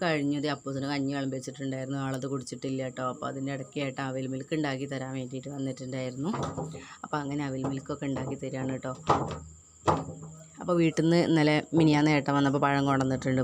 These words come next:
പറഞ്ഞായിരുന്നല്ലോ, അപ്പോൾ ആ പഴം ഉപയോഗിച്ചിട്ടാണ് അവിൽ മിൽക്ക് ഉണ്ടാക്കുന്നത് കേട്ടോ. അപ്പോൾ അത് ഒന്ന് ഗ്ലാസ് കൊണ്ട് കൊ-,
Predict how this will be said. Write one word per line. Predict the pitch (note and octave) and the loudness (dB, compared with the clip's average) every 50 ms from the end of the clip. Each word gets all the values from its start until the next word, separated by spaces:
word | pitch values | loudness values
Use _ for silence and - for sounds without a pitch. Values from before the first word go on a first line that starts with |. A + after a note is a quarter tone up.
| B2+ | 2
പറഞ്ഞായിരുന്നല്ലോ, | B2+ B2+ C3 C3 B2+ B2+ B2+ C3 C3 B2 B2+ B2+ C3 C#3 | 2 2 2 2 0 0 0 0 0 2 2 0 0 -2
അപ്പോൾ | C#3 - C#3 C3 | -2 0 2 2
ആ | C3 C3 C#3 | 2 2 2
പഴം | C#3 C3+ C3 C3 B2+ | 0 0 0 -2 -2
ഉപയോഗിച്ചിട്ടാണ് | B2+ C3 B2+ B2 C3 C3 C3 C3 B2+ C3 D3 D3 | -4 -4 -4 -4 -6 -6 -6 -4 -4 -2 -2 -2
അവിൽ | C#3 C3 B2+ B2 B2 | -2 -2 -2 -2 -2
മിൽക്ക് | B2 A#2+ - - C3+ | -4 -4 -4 -4 -4
ഉണ്ടാക്കുന്നത് | B2 B2 B2 A#2+ - B2+ B2 B2 B2+ | -2 -2 -4 -4 -6 -6 -6 -4 -6
കേട്ടോ. | B2 - C3 | -6 -8 -10
അപ്പോൾ | - C#3+ C3 | -10 -10 -6
അത് | C3 D3 G3+ C4+ - - - - - - - - - - | -4 -4 -4 -4 -6 -14 -20 -18 -18 -18 -18 -18 -10 -4
ഒന്ന് | E3 D#3+ D#3+ E3 | -2 0 2 4
ഗ്ലാസ് | E3 D3+ C#3+ C#3+ C#3+ - C#3+ | 4 2 2 0 -2 -4 -4
കൊണ്ട് | C3+ C3+ C3+ C#3+ C#3 - | -2 -2 -2 -4 -4 -2
കൊ-, | C#3+ C#3 - | -2 -4 -4